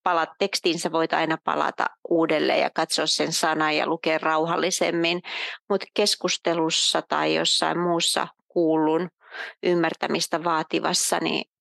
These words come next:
se täytyy olla just siinä hetkessä sen kielen äärellä. On mun suomen op-, opiskelijat sanoneet,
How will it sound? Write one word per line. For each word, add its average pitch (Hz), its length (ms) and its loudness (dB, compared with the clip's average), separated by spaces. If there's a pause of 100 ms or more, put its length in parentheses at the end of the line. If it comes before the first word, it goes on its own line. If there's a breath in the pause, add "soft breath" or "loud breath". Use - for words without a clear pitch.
(160)
se - 140 -6
täytyy 190 420 0
olla 190 180 2
just 208 360 -2
siinä 185 320 0
hetkessä - 640 -2 (480 loud breath)
sen 160 340 -2
kielen 156 400 0 (120)
äärellä. 185 600 -2 (400)
On 185 140 2
mun 220 240 4
suomen 196 520 2
op-, 165 240 -2 (340)
opiskelijat 165 840 0
sanoneet, 175 720 -2